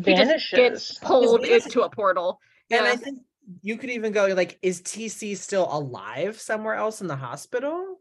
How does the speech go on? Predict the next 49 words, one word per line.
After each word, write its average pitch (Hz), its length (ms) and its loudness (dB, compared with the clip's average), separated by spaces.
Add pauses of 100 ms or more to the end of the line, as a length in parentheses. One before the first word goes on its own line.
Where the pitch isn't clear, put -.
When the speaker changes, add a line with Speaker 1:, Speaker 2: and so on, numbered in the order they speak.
(120)
Speaker 3:
Like 135 220 -4
Speaker 2:
Yeah, 233 140 4
did 202 160 0
he 202 140 -2
get, 214 160 4
like, 208 160 0
transported 185 840 -2
somewhere 175 360 -4
else? - 520 -6 (120)
Speaker 3:
Right. 127 380 -4 (140)
Or 151 280 -2
did, 143 320 -10
uh, 151 100 -10 (100)
is 147 140 -8
he 139 100 -8
dead? 277 440 4
Speaker 1:
Is - 40 -2
Speaker 3:
Like, 165 120 -2
what 330 80 6
Speaker 1:
he 339 100 4
Speaker 3:
does - 20 6
Speaker 1:
in 294 60 2
Speaker 3:
that, - 20 2
Speaker 1:
the 254 100 6
Speaker 3:
what 233 80 6
does 240 100 2
that - 100 6
Speaker 1:
alternate 208 140 -2
Speaker 3:
mean? 339 460 0
Speaker 1:
dimension? 165 140 -10
Yeah. 170 340 -4 (460)
Speaker 3:
What 220 180 -2
does 254 100 -8
that 285 140 -2
mean 285 100 -4
when 254 100 -6
you 196 160 -10
Speaker 1:
No. - 60 -
Speaker 3:
vanish 165 300 -6
in 170 140 -20
a 151 200 -20
tub 143 180 -10
full 135 160 -6
of 127 100 -12
blood? 135 400 -8
<laughs> - 1040 -18
Speaker 1:
And 294 120 0
I 320 100 2
find 415 160 0